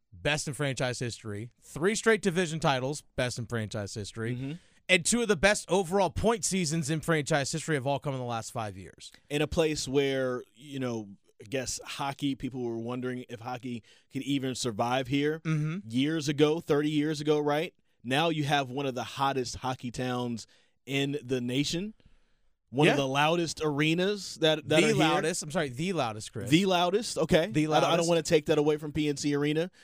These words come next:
Speaker 2: uh, but it shows, like, how well, if you make a few good decisions, how well everything else kinda just falls in place.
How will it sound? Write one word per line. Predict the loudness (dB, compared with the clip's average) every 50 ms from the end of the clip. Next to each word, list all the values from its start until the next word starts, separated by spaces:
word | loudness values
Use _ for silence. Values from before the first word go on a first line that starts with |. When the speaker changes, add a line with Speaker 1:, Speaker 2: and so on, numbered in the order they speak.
| -20 -18 _ 2
Speaker 2:
uh, | 4 4 4 6 8
but | 8 8 8
it | 8 2
shows, | 4 4 6 4 4 0 2 2
like, | 2 2 2 -2 -8
how | -6 0 2 2 2 2
well, | 2 2 2 4 4 2 2 0 -2 -4 -8 _ _ _ _ _ _ _ -6
if | -6 -6 -4
you | -4 -4
make | 2 2 2 2 2
a | 0 -2
few | -2 0 0 0 0 0 -2 -6 -8 -2 2
good | 2 2 2
decisions, | 2 2 6 6 6 6 6 2 0 0 -4 -6 -10 -12 _ _ _ _ _ -4
how | 0 2 2
well | 4 2 0 0 -4
everything | -4 -2 -2 -2 0 0 0 2 2
else | 2 2 0 -4
kinda | -4 -2 -2 -2
just | 0 -2 -4 -4
falls | -2 0 0 0 0 -2 -4
in | -6
place. | -4 -2 -2 -2 -4 -6 -12 -16 -16 -18